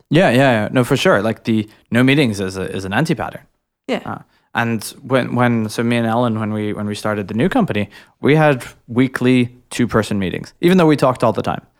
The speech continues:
Speaker 2: Yeah.
Speaker 1: Like, the, and we, you know, "Here's what we are going to do this week. Here are the things we are looking to accomplish. Here's the, the ideas that we're going to validate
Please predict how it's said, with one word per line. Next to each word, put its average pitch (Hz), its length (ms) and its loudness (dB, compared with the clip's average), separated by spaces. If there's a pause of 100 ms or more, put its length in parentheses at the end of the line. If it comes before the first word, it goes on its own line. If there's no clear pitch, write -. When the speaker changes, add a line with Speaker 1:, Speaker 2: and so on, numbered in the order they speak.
(200)
Speaker 2:
Yeah. 302 100 2
Speaker 1:
Like, 117 180 2
the, 123 260 2
and 113 200 0
we, 117 340 0
you 113 80 -2
know, 107 80 -4
"Here's 135 340 0
what 143 140 2
we 127 100 2
are 123 80 4
going 117 180 2
to 117 100 -2
do 113 120 0
this 110 200 -2
week. - 280 -4 (220)
Here 123 160 0
are 117 80 4
the 110 100 -2
things 113 240 -2
we 113 80 0
are 107 80 0
looking 107 260 -4
to 101 100 -2
accomplish. 175 460 0
Here's 113 260 0
the, 104 280 0
the 104 200 -2
ideas 107 400 0
that 107 100 -2
we're 107 80 -4
going 101 200 -2
to - 100 -10
validate 123 600 2